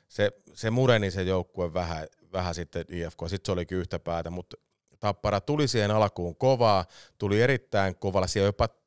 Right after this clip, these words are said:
tuli niitä semmoisia vähän ylihyökkäämisen, ylikarvaamisen juttuja, missä se kysyy, että missä I F K:n paikka on, niin kyllä se on se,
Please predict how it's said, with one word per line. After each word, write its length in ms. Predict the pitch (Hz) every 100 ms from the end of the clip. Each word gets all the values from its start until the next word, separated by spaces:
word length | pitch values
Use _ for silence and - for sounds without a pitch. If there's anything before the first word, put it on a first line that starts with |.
| _
tuli 220 | 165 175
niitä 180 | 123 110
semmoisia 400 | 107 110 113 98
vähän 260 | 131 131 92 _ _ _ _ _
ylihyökkäämisen, 1120 | 127 151 131 110 107 101 _ 101 95 95 104 98
ylikarvaamisen 1080 | 127 120 - 113 104 92 87 87 85 92
juttuja, 460 | 90 104 _ 92 85
missä 220 | 98 -
se 140 | 139 151 _ _ -
kysyy, 200 | 135 127
että 160 | 107
missä 240 | 117 117 117
I 220 | 117 113
F 60 | -
K:n 220 | 101 95
paikka 420 | 110 107 - 90
on, 240 | 101 95 80 _ _ _ _ _
niin 280 | 90 90 87 -
kyllä 220 | 120 110
se 120 | 98
on 100 | 123
se, 160 | 113 117